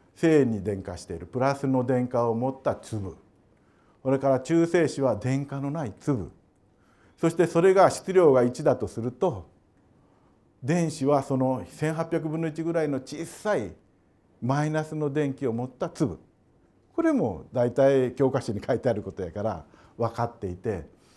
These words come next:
じゃあそれがどういうふうにく-、組み合わさると原子ができるかというと、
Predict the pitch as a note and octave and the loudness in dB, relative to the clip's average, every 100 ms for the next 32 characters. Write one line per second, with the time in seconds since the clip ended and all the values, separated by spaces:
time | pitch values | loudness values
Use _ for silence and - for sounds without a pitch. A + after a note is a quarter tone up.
0 | _ D#3+ G3+ E3 F#3+ A3+ G#3 F#3+ G3+ A3 | _ 4 6 6 6 6 6 6 6 6
1 | A#3 A#3+ F#3+ D#3 D3 C#3 C3+ C#3 C3+ - | 0 -2 -2 -4 -4 -4 -2 -2 -2 0
2 | C3 C3 C#3 B2 B2+ A#2 A#2+ G2 G2 E2+ | 0 2 0 0 -2 0 0 -2 -6 -8
3 | F2+ F#2+ D#2 F#2+ - F#2 G#2+ | -8 -12 -12 -12 -12 -10 -12